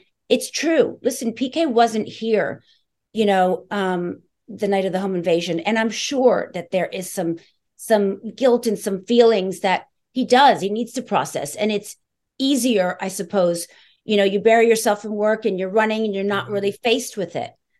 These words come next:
Speaker 1: Um, but, you know, when you're in, in, in a relationship and, you know, it's even the hard times that you have to be there for, you know, and I know it's not fun, but, you know, especially going through what I had to go through and,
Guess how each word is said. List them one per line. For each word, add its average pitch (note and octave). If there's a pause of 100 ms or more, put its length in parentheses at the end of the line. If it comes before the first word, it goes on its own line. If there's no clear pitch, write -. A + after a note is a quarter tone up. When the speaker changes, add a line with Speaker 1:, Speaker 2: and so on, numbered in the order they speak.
(260)
Speaker 1:
Um, F3
but, A3+
you C4
know, A3+
when A3
you're A#3
in, A3+ (100)
in, G#3+
in A3
a G#3+
relationship B3
and, F3 (540)
you A#3+
know, G#3
it's -
even C#4
the B3+
hard B3+
times F3+
that F3+
you G3
have F#3
to D#3+ (140)
be F#3+
there E3
for, D#3
you G3
know, F#3+
and G3+ (760)
I A3
know B3+
it's A#3+
not -
fun, F#3+ (100)
but, -
you G#3+
know, F#3+
especially G#3+ (140)
going G#3+
through G3+
what G3
I G3
had F#3+
to F#3
go F#3+
through F#3
and, E3+